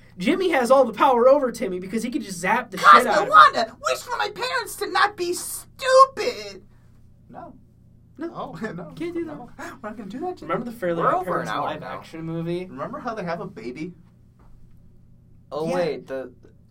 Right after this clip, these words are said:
Speaker 2: You remember they had a dog?
Speaker 3: Drake Bell
Speaker 1: Yeah.
Speaker 3: as Timmy.
Speaker 1: Remember that?
Speaker 2: I do. They made two.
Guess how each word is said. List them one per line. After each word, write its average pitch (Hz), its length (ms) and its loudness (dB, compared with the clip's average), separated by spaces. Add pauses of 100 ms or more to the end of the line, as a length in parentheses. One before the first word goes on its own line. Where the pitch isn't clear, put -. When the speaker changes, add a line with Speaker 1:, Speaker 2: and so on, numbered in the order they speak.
(120)
Speaker 2:
You 175 120 -8
remember 208 260 -6
they 254 120 -4
had 277 100 -4
a 190 40 -8
dog? 127 300 0
Speaker 3:
Drake - 200 -2
Bell 123 420 -6 (460)
Speaker 1:
Yeah. 294 260 -2 (200)
Speaker 3:
as 131 260 -10
Timmy. 165 500 -16 (480)
Speaker 1:
Remember 202 360 -10
that? 175 280 -6
Speaker 2:
I 135 100 -14
do. 170 260 -14 (460)
They 139 80 -12
made 165 200 -10
two. 185 240 -10